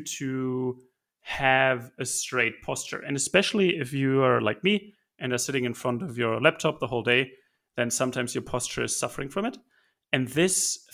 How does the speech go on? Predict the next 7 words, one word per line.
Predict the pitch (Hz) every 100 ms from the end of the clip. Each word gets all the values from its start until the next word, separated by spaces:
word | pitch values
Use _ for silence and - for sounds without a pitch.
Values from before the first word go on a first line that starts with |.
| -
thing | 120 120 165 190
forces | - - 131 139 - -
you | 208 226 277 - _ _ _ _ _
to | - 160 151 147 147 147 143 143 - _ _ -
have | - - - 135 135 131 131 117 113 - _ _ _ _ _ _ _ _ _ _ -
proper | 147 127
posture. | 120 127 -